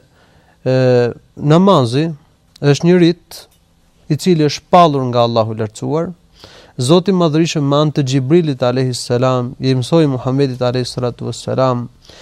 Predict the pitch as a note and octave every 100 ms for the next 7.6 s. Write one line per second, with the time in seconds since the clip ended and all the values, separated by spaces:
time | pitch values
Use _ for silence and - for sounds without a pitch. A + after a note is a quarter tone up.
0 | - - - C3 C#3+ F3 A3 G#3+ F3+ -
1 | A3+ F#3+ D3+ - C#3+ B2 C3+ C3+ B2 D#3+
2 | C#3 A#2 A2 G#2 A#2 D3+ C#3+ - - _
3 | - C#3+ C#3+ F3+ G3 E3 G3+ G#3+ C#3 A#2
4 | A#2+ C3 B2 A#2+ C3+ D#3 C#3 C3 A#2+ C3+
5 | C#3 A#2+ A2+ G#2+ A#2 D3+ D3 - _ _
6 | _ _ _ F3+ F3+ - - C#3 D3 E3+
7 | - A#3 A#3 D3+ B2 A#2+